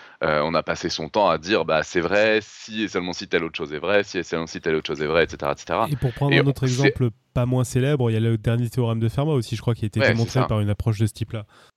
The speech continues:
Speaker 1: Bah, euh, c'est, enfin, de toute façon, en maths, tu passes ton temps à dire,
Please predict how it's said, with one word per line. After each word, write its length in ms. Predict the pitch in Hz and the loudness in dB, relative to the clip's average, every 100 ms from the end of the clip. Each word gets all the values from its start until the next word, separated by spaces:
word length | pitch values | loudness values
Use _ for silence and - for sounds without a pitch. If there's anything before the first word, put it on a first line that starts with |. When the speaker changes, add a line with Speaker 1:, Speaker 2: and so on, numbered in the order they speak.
| _ _ _ - - - | _ _ _ -14 -14 4
Speaker 1:
Bah, 200 | 110 95 | 6 6
euh, 140 | 92 92 | 2 -6
c'est, 160 | - 98 | -12 -6
enfin, 280 | - 104 90 92 | 2 2 2 -6
de 60 | |
toute 100 | 101 | -4
façon, 200 | 104 139 | -4 0
en 100 | 123 | 2
maths, 140 | 101 107 | 2 0
tu 80 | - | -2
passes 180 | 87 | -2
ton 120 | - 87 | -2 -2
temps 220 | 117 95 | 2 2
à 80 | 82 | 0
dire, 260 | 107 110 | -2 -2